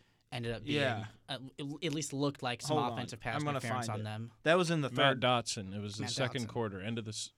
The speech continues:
Speaker 2: Y-
Speaker 3: end of the first half.
Speaker 2: Yeah, that's right.
Speaker 1: Gotcha.
Speaker 2: It was the second quarter. Yeah.
Speaker 1: So it made them twenty-one seven up.
Speaker 3: Yeah, twenty-one seven.
Speaker 1: Right, going into halftime.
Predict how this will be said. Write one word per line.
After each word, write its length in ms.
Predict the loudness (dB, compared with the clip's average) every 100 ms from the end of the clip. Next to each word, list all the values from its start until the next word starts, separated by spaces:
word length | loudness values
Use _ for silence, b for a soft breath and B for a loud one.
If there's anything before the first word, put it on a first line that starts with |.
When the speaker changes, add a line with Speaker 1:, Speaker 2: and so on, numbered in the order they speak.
| -6
Speaker 2:
Y- 160 | -6 -4
Speaker 3:
end 160 | -2 -2
of 80 | -2
the 60 |
first 260 | -4 -6 -6
half. 380 | -10 -12 -18 _ _ _ _ _
Speaker 2:
Yeah, 180 | -4 -2
that's 240 | -2 -6 -10
right. 200 | -12 -14 _ _ _
Speaker 1:
Gotcha. 280 | -10 -8 -10
Speaker 2:
It 260 | -14 _ -14
was 120 | -8
the 40 | -4
second 300 | -4 -4 -8
quarter. 240 | -16 -16 -8
Yeah. 80 |
Speaker 1:
So 80 | -6
it 80 | -2
made 160 | -4 -4
them 100 | -6
twenty-one 400 | -6 -4 -4 -6
seven 340 | -6 -6 -6
up. 100 | -4
Speaker 3:
Yeah, 180 | -4 -4
twenty-one 340 | -6 -4 -2
seven. 140 | -2 -2
Speaker 1:
Right, 60 |
going 140 | -4 -6
into 160 | -6 -6
halftime. 220 | -6